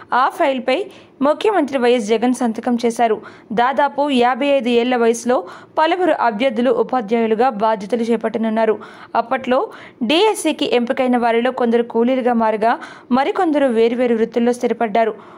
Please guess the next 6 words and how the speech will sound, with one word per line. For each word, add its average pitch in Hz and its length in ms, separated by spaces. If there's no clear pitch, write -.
వారిలో 247 460
చోడవరం 339 480
ఎమ్మెల్యే 254 460
కరణం 240 380
ధర్మశ్రీ 226 500
ఒకరు. 214 340